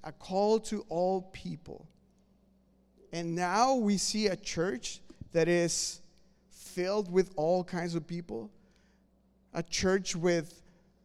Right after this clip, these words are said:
people from different, uh, educational backgrounds, from different ethnic backgrounds. The church is a place where we can unite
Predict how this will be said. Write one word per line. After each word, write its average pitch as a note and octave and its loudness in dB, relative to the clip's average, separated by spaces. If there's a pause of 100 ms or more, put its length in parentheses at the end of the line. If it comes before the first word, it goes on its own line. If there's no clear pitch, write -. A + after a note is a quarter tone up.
(320)
people F3 0
from E3 -2
different, D#3+ -2 (840)
uh, D3+ 0
educational E3 0
backgrounds, E3 -2 (160)
from F3+ -6
different E3+ -2
ethnic F#3+ -2
backgrounds. A#3 0 (1120)
The G3 4
church A#3 0
is A#3 0
a B3+ 6
place G#3 -2 (180)
where F3 2
we F3+ -2
can F#3 -2
unite F#3+ -2